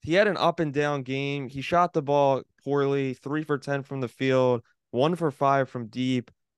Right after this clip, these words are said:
but he finished with eleven points, three rebounds, three assists, two steals, and a block. He did have six turnovers, but to me, Jordan, when the game was on the line,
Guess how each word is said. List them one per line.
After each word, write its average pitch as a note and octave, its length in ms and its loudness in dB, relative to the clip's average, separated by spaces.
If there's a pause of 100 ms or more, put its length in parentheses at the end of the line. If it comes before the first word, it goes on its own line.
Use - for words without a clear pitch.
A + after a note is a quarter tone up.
but C#3+ 100 0
he C#3+ 40 4
finished G#3 400 0
with F#3+ 120 -4
eleven D3 460 2
points, C#3 560 -6 (240)
three F3+ 280 6
rebounds, D3 600 4
three D#3+ 260 0
assists, C#3 680 -2 (400)
two F#3 320 0
steals, C#3+ 720 0 (100)
and D3+ 180 2
a D3+ 60 2
block. B2+ 500 2 (240)
He D3 120 -12
did E3 240 0
have F#3 140 2
six - 340 -10
turnovers, C#3 880 0 (420)
but C#3 340 4 (260)
to - 120 -8
me, D#3+ 280 0
Jordan, D#3+ 680 0 (100)
when C3+ 460 -2
the B2+ 140 -4
game D3+ 380 0
was D3 180 0
on D3+ 140 0
the C#3+ 100 0
line, C3+ 640 0